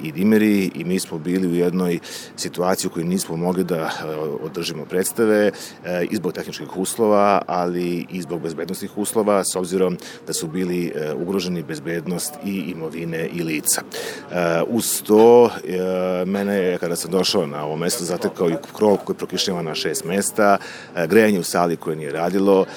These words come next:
Dakle, zaista jedna situacija koja je bila nezavidna i nedostojna jednog, e, teatra kao što je naš teatar,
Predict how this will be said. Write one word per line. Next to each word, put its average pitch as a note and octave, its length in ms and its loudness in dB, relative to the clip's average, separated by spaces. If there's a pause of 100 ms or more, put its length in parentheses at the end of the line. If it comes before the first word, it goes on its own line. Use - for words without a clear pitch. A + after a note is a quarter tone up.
(180)
Dakle, F2 180 -2
zaista G#2 360 4
jedna G2 120 0
situacija F#2+ 840 0
koja F#2+ 160 -4
je F2+ 40 -2
bila F#2 220 0
nezavidna G2 840 -2
i G2 80 -6
nedostojna F#2 840 -2 (300)
jednog, F2+ 420 -4
e, D#2+ 340 -4 (100)
teatra F2+ 360 -6
kao D#2 240 -10
što D#2+ 220 -10
je D2+ 340 -8 (320)
naš F2 200 -6
teatar, F2+ 480 -2